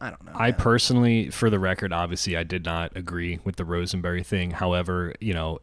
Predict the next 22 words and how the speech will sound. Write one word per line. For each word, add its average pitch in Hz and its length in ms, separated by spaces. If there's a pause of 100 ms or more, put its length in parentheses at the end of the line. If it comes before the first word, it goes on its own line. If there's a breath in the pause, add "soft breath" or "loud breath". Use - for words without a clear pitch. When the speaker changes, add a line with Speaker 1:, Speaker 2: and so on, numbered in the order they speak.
Speaker 2:
it's 92 200
a, 92 60 (120)
it's 92 220
a 90 160
forward-thinking, 98 1120
gutsy 92 340
kind 95 240
of 90 60
thing 95 180
from 95 200
Tanner. 101 520
And, 90 400
uh, 82 400
if 92 220
Mbaizo 92 880
ben-, 92 320
ends 95 240
up 92 160
being 92 240
the 90 60
truth, 101 440
then 85 460